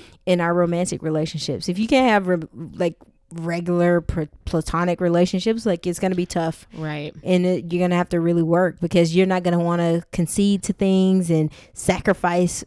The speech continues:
Speaker 1: um, things in, in your, um, romantic relationships. And, you know, I, I don't know about it, but I hear it's all about sacrifice. <laughs> And, um,
Speaker 2: Listen.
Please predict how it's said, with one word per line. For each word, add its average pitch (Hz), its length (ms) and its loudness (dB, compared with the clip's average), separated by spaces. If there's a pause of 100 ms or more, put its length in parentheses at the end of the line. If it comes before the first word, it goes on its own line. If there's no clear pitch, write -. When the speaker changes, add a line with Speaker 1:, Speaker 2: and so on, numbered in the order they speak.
Speaker 1:
um, 175 360 2
things 175 360 -2
in, 170 240 0
in 165 280 0
your, 165 460 0
um, 165 520 -2
romantic 175 480 0
relationships. 151 640 -4
And, 156 200 -4 (760)
you 180 120 0
know, 185 220 4 (540)
I, 180 180 -4 (140)
I 190 180 6
don't 202 180 4
know 185 140 8
about 190 240 6
it, 220 120 2
but 180 140 4
I 170 80 4
hear 196 220 4
it's 185 120 0
all 175 140 4
about 175 220 2
sacrifice. 190 720 -2 (220)
<laughs> - 400 6
And, 175 500 6
um, 175 500 4
Speaker 2:
Listen. 175 220 -8